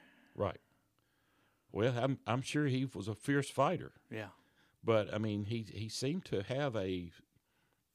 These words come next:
Speaker 1: fairly
Speaker 2: He had a code
Speaker 1: No.
Speaker 2: about him.
Speaker 1: Code about him, I
Speaker 2: Yeah.
Speaker 1: guess would be a good word. Thank
Speaker 2: Yeah.
Speaker 1: you. Uh, Blackbeard's flag, we mentioned a little, little bit. He had two, it seems like. He had one that was totally black with a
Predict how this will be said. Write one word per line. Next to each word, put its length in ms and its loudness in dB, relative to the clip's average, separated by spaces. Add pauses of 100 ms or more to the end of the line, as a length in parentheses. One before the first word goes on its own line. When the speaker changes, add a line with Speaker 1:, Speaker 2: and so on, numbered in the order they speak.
Speaker 1:
fairly 540 -2 (1160)
Speaker 2:
He 60 -6
had 100 2
a 40 -6
code 280 6
Speaker 1:
No. 40 4
Speaker 2:
about 260 0
him. 200 -6
Speaker 1:
Code 280 2
about 240 -4
him, 120 -4
I 40 0
Speaker 2:
Yeah. 80 -2
Speaker 1:
guess 260 -10
would 120 -8
be 100 0
a 40 -2
good 180 -2
word. 280 -4
Thank 180 -4
Speaker 2:
Yeah. 80 -6
Speaker 1:
you. 60 -10 (680)
Uh, 140 2 (320)
Blackbeard's 600 2
flag, 520 0 (440)
we 140 -4
mentioned 340 -4
a 40 -2
little, 100 -2
little 140 -2
bit. 300 -2 (380)
He 180 2
had 260 2
two, 300 0 (420)
it 180 -14
seems 300 -4
like. 340 -4 (460)
He 160 0
had 180 2
one 580 2
that 180 -2
was 200 -6 (100)
totally 340 0
black 400 0
with 140 -8
a 80 -8